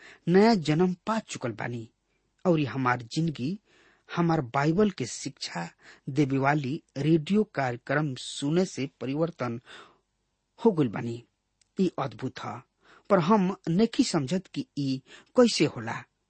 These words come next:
हम सिर्फ अतना जानतानी कि ई परमेश्वर के वचन के प्रतिफल ह, जौन की जीवित औरी पुरुष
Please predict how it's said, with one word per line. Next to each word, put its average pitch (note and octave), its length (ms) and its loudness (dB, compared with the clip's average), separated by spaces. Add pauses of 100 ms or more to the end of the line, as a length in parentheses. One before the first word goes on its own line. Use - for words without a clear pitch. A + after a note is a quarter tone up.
(260)
हम B2 160 -4
सिर्फ - 520 -6 (420)
अतना C4 360 4
जानतानी F3+ 500 4
कि - 220 -8
ई E3 100 -2
परमेश्वर C3+ 600 -4
के D#3 180 -6
वचन E3+ 380 -2
के A#2+ 260 -4 (260)
प्रतिफल G3 720 0
ह, B2 240 -10 (260)
जौन C#3+ 260 2
की B2 160 -8
जीवित D#3+ 540 -4 (460)
औरी A2+ 360 -2 (1080)
पुरुष G3 220 2